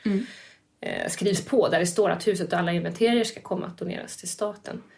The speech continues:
Speaker 2: Det sker ju precis kring nittonhundratjugo, även om idén har funnits ända sedan artonhundranittioåtta när paret flyttar in här. Och det, eh, har ju såklart att göra med, eh, att kvinnor blir myndiga.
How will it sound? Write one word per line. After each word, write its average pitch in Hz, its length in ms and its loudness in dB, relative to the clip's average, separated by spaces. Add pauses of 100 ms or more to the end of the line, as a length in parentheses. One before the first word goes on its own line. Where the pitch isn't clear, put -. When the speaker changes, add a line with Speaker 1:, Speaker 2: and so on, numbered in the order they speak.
(180)
Speaker 2:
Det 214 80 2
sker 247 200 4
ju 269 120 2
precis 170 280 -4
kring 175 360 -4 (120)
nittonhundratjugo, 180 960 0 (260)
även 170 480 2
om 170 320 0 (240)
idén 226 420 2
har 190 80 2
funnits 180 360 -2
ända 175 260 -2
sedan - 300 -4 (100)
artonhundranittioåtta 170 1200 -2
när 180 180 -2
paret 180 220 -2
flyttar 180 260 0
in 220 220 2
här. 175 200 -4 (360)
Och 180 140 -4
det, 202 220 4
eh, - 80 -6 (840)
har 185 240 2
ju 180 80 2
såklart - 460 -2
att - 80 0
göra - 300 2
med, - 180 -4 (600)
eh, 185 300 0 (100)
att 180 180 -8
kvinnor 175 180 2
blir 170 120 0
myndiga. 180 420 -2